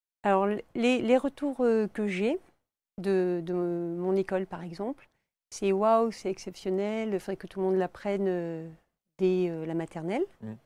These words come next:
Speaker 1: que c'est des bases de fonctionnement humain. » Euh, et en fait, l'idée, c'est que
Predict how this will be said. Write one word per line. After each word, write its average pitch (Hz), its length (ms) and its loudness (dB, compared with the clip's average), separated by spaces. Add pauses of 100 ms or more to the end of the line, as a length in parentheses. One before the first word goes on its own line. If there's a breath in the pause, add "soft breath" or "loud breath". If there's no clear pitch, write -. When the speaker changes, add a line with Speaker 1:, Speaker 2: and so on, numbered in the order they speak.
(160)
Speaker 1:
que - 60 -20
c'est - 140 -8
des 165 140 -6
bases 170 260 0
de 175 80 -6
fonctionnement 165 580 -6
humain. » 180 300 -2 (2250 loud breath)
Euh, 185 1000 -2 (3750)
et 208 60 0
en 202 80 0
fait, - 300 -6
l'idée, 226 340 -4
c'est - 240 -10
que 202 400 -4